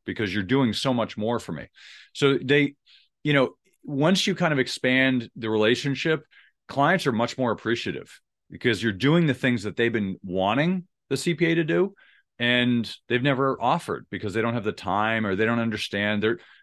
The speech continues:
you understand, C P As are really good at tax. They're not business owners. They're not financial advisors. They're not salespeople. Like, there's a whole bunch of things they're not,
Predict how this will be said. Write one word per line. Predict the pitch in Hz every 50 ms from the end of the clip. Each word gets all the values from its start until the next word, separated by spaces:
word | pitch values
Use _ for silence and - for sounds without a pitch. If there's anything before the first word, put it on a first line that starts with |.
| _ -
you | - 95 - - - - - 160
understand, | 180 202 196 165 - - 165 123 92 -
C | - 170
P | 156 185
As | 185 156
are | 147 131
really | 120 120 123
good | 110 110
at | 101 85
tax. | - 110 90 - - - - - _ - _ _ _ -
They're | 123 120
not | 123 135 139 139 123 - _ - 113 110 101
business | 98 131 127 110 113 135 117 - -
owners. | 120 110 117 120 127 147 147 - - - _ _ _ _ _
They're | - 110 110
not | 117 117 117 113 113 - -
financial | - - 110 104 107 110 - - 110
advisors. | 104 95 101 95 92 95 92 110 117 110 101
They're | 104 98
not | 101 113 110 -
salespeople. | - - 110 98 101 101 - - 101 92 87 - 90 90 101 110 - _ - _ _ _
Like, | - 104 110 110
there's | - 135 123
a | 156
whole | 151 165
bunch | 160 175 170 156 135
of | 143 -
things | 151 156 143
they're | 139 151 127
not, | 117 123 147 170 - - -